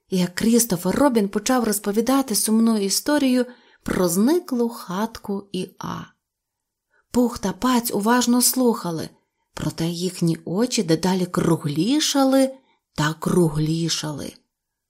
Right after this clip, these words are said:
"О, а де, ти кажеш, вона стояла?" спитав Пух. "Якраз отут",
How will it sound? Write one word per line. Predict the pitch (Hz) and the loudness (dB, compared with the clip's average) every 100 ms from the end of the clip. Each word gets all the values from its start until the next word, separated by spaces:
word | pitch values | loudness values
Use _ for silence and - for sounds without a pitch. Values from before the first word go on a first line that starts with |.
| _ _ _ _ | _ _ _ _
"О, | - 175 185 185 - | -4 -2 -2 -6 -8
а | 165 | -4
де, | 165 202 | 2 2
ти | 208 214 | 4 2
кажеш, | 208 214 208 202 196 | 2 0 2 0 2
вона | 202 208 | 2 2
стояла?" | 196 185 175 180 262 269 190 - _ _ | 0 0 2 2 4 4 2 -4 _ _
спитав | - - 190 185 147 143 | -12 -4 -2 -2 -4 -6
Пух. | 196 165 - - _ _ _ _ _ _ - | -6 -6 -6 -18 _ _ _ _ _ _ -12
"Якраз | 80 80 80 - 190 220 240 | -8 -6 -6 -4 0 2 0
отут", | 175 - 165 170 170 165 | -2 -2 -2 0 0 -4